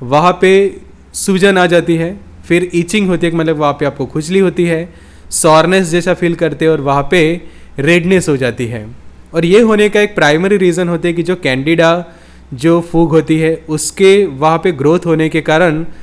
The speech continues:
अ, इन्फेक्शन होता है, कि पेनिस के आसपास और उसके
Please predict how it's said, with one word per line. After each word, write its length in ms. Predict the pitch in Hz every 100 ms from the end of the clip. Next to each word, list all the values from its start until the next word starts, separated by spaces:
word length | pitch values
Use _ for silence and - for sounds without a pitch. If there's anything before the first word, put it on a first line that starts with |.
| - - - -
अ, 160 | 151
इन्फेक्शन 540 | 151 156 143 180 - 165
होता 160 | 156
है, 40 | 156
कि 80 | 160
पेनिस 440 | 151 143 165 165
के 120 | 185
आसपास 560 | 156 143 - 175 170 170
और 100 | 165
उसके 680 | 175 - 147 - 175 160